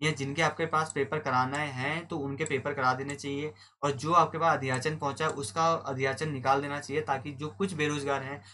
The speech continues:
उनका, अ, भला हो सके, वो जो दिन रात इतनी मेहनत कर रहे हैं उनका भला हो सके।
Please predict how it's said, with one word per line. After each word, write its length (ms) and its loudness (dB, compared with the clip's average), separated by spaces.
उनका, 300 4
अ, 340 4
भला 260 2
हो 200 2
सके, 320 0
वो 460 -2
जो 320 4
दिन 240 -2
रात 180 0
इतनी 180 -4
मेहनत 280 -4
कर 140 -4
रहे 100 -4
हैं 60 -4
उनका 180 -2
भला 200 -2
हो 100 0
सके। 380 -10